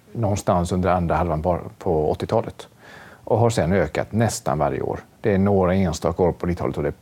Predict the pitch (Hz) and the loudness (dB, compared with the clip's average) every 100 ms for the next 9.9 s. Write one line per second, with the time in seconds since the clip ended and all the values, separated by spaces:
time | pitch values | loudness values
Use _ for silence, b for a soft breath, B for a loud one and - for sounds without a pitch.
0 | - - - 98 - 71 50 50 62 - | -14 -10 -6 -4 -4 -4 -2 -4 -6 -4
1 | - 65 101 95 117 131 113 110 123 117 | -4 -2 -2 0 2 4 2 2 2 2
2 | 107 104 85 82 82 - 110 - - - | 0 2 2 2 -2 -4 -4 -4 -8 -2
3 | 85 92 82 78 - 90 90 82 71 69 | 2 2 0 -4 -4 -2 0 0 -2 -2
4 | - 104 62 65 - - 113 104 104 92 | -4 -6 -4 -6 -6 -6 0 2 2 0
5 | 98 87 80 - 85 82 82 78 - 71 | 0 0 0 0 -2 -2 -6 -6 -6 -4
6 | 73 69 85 73 - 76 65 - 76 73 | -4 -4 -4 -6 -6 -2 -2 -2 -4 -2
7 | 71 - B B B B B B B - | -4 -4 B B B B B B B -20
8 | - 98 80 80 78 73 80 73 76 78 | -10 -4 -4 -2 -4 -4 -4 -4 -2 -4
9 | 76 78 87 82 87 - 92 - - | -4 -6 -4 -6 -6 -8 -10 -12 -20